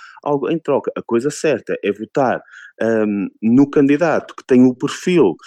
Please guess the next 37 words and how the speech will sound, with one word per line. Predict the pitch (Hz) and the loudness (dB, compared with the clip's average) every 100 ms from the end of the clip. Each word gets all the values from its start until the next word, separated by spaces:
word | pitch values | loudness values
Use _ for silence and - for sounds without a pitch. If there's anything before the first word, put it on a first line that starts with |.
| - _ _ _ | -20 _ _ _
para | 135 139 139 - _ 127 | 0 2 2 -2 _ -6
liderar | 131 147 143 | -2 -2 -2
a | |
Assembleia | 127 139 139 139 | -4 -2 0 0
da | |
República | 160 160 147 - | -2 -2 -2 -2
nestas | 82 - - - | -8 -8 -14 -14
circunstâncias | - 92 180 - 220 - 240 320 - | -14 -10 -10 -2 -2 -2 -4 -6 2
e | 247 | 4
assim, | 254 247 262 254 | 4 4 2 2
e | - | 0
assim | 233 233 | 4 4
se | 233 - | 2 0
faz. | 247 185 - - _ _ | 0 0 -2 -14 _ _
Foi | 170 | -2
isso | 185 | 0
que | 120 | -2
eu | |
fiz, | 101 110 143 | -2 2 0
foi | - 143 | 2 0
isso | 139 | 2
que | 135 | 4
a | |
minha, | 131 127 117 - | 4 4 2 0
que | 120 | 2
a | |
minha | 117 123 | 4 4
bancada | 117 117 123 101 | 2 0 0 -2
fez. | - 107 135 135 | -2 2 2 4
Nunca | 147 151 | 4 4
dissemos | 135 143 - | 2 0 0
que | 131 | -2
havia | 117 135 | -4 0
um, | 131 131 127 127 _ 131 | 4 4 4 2 _ 2
um, | 139 - - | 2 -2 -12
um | 131 | -4
qualquer | 143 - 196 | -4 0 -2